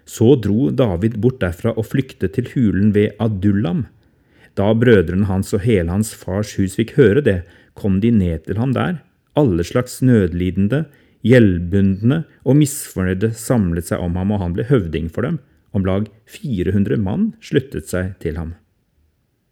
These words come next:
Hilton drømte om at vi skulle være et tilfluktssted for alle slags nødlidende, gjeldbundne og skuffede mennesker. Og de kom. Hilton og Edla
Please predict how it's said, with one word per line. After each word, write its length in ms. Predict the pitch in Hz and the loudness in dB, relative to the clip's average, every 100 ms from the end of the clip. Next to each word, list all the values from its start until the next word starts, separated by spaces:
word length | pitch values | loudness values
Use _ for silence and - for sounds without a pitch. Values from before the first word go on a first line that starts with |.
| _ _ _ _ _ - - | _ _ _ _ _ -20 -6
Hilton 400 | 113 90 123 113 | -4 -2 0 2
drømte 480 | 120 110 82 - 104 139 | 4 2 0 -2 -2 0
om 80 | 104 110 | 0 -2
at 80 | 92 | -2
vi 160 | 104 151 151 | -2 -2 -4
skulle 240 | 147 127 | -4 -4
være 240 | 92 85 92 | -4 -4 -6
et 120 | - - | -10 -4
tilfluktssted 920 | - 95 - 90 - - - 98 95 - | 2 2 0 -8 -10 -14 -6 -4 -4 -4
for 220 | 101 95 123 | -4 -2 0
alle 160 | 104 | -2
slags 380 | 85 101 92 - - _ - | -2 -6 -6 -10 -18 _ 2
nødlidende, 840 | 113 104 85 87 92 85 92 101 110 - _ _ 110 | 6 6 4 0 -2 0 -2 -2 -6 -8 _ _ 4
gjeldbundne 880 | 120 101 87 87 98 98 87 104 110 | 6 6 2 2 2 2 2 2 2
og 80 | 107 | 0
skuffede 540 | - - 113 - 90 104 | -4 -4 -4 -4 0 2
mennesker. 460 | 98 82 - 101 - _ _ _ _ _ _ _ _ _ - | 2 -2 -6 -8 -10 _ _ _ _ _ _ _ _ _ -4
Og 80 | 110 | -2
de 60 | 151 | 0
kom. 220 | - 147 170 - _ _ _ _ _ _ _ _ - | -2 -2 -2 -6 _ _ _ _ _ _ _ _ -6
Hilton 340 | 95 - 113 | -4 2 2
og 80 | 123 | 2
Edla 320 | 98 87 113 | -2 -2 -2